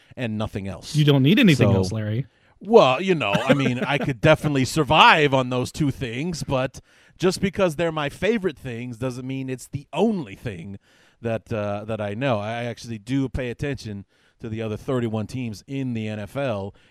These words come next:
Speaker 1: and not just when one of those thirty-one just happens to be playing the Bears. So,
Speaker 2: I mean, if I
Speaker 1: you
Speaker 2: told,
Speaker 1: know.
Speaker 2: if I told you, Larry, that we were going to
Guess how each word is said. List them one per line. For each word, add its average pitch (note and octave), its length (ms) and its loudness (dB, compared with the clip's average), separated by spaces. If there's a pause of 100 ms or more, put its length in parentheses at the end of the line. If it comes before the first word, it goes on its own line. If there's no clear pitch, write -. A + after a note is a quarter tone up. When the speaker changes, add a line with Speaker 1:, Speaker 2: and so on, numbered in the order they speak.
Speaker 1:
and A#2+ 180 -4
not C3+ 220 -4
just C#3 260 -2
when B2 220 -6
one B2+ 160 -4
of A2 140 -8
those A#2 220 -2
thirty-one A2+ 480 -4
just A#2 240 -8
happens A2 440 -10
to G2 80 -10
be G#2 100 -8
playing G2+ 320 -14
the G2 60 -14
Bears. F#2+ 400 -12
So, G2+ 480 -12
Speaker 2:
I E3 120 6
mean, D#3+ 100 8
if D3 120 6
I E3+ 100 6
Speaker 1:
you G#3 40 4
Speaker 2:
told, F#3 300 4
Speaker 1:
know. D3+ 40 -2
Speaker 2:
if C#3+ 80 -4
I F#3 120 6
told E3+ 240 2
you, D3 80 0
Larry, A#2+ 260 2
that A#2+ 300 0 (260)
we D3 100 6
were E3+ 120 6
going C#3+ 320 6
to B2+ 520 4